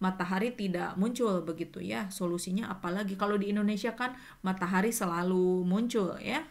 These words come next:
kecuali mungkin musim hujan, ya, agak berkurang, ya,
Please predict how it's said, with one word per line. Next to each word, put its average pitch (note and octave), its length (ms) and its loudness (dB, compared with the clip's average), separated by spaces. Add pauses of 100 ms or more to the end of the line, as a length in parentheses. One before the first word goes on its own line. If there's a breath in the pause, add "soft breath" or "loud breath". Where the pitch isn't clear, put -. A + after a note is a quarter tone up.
(140)
kecuali F#3 400 -2
mungkin F#3+ 320 0
musim E3+ 720 -4
hujan, C4+ 480 -2
ya, B3 160 -4 (480 loud breath)
agak - 320 -8
berkurang, D3+ 640 -8
ya, A3+ 240 -4